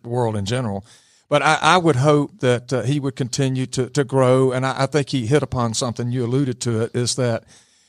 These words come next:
the whole issue with business right now, our business is, is expanding, uh, in the sense that we can only expand by the, uh, the labor of the people that we have.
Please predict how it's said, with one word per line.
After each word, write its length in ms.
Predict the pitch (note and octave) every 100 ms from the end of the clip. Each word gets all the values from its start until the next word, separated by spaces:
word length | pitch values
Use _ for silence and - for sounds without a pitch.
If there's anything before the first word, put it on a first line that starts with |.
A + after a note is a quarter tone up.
| _ -
the 100 | C3+
whole 200 | G3 D3+
issue 380 | D#3 - D#3+
with 160 | C#3 A2+
business 340 | C#3+ D3+ C3+
right 160 | C3 A#2+
now, 160 | A#2+ A2+
our 160 | E3
business 420 | E3 B2+ A2+ A#2+
is, 160 | B2 G#2+
is 220 | A#2+ A2 -
expanding, 880 | B2+ - C#3 D3 D#3 B2 A2+ A2+ -
uh, 200 | A#2+ A#2+
in 160 | C3 B2
the 80 |
sense 320 | B2 D3 C3 C#3+
that 80 |
we 100 | B2+
can 140 | A#2+ C#3+
only 180 | C#3 C3
expand 400 | - C#3+ C#3 B2+
by 180 | A2+
the, 200 | A2+ A2 -
uh, 180 | A2+ A2
the 120 | A#2+
labor 360 | A#2 C3+ A#2+ A2+
of 40 |
the 80 | G#2
people 300 | D3+ A#2+ A#2
that 100 | F#2+
we 140 | G2
have. 340 | B2 C3 F2+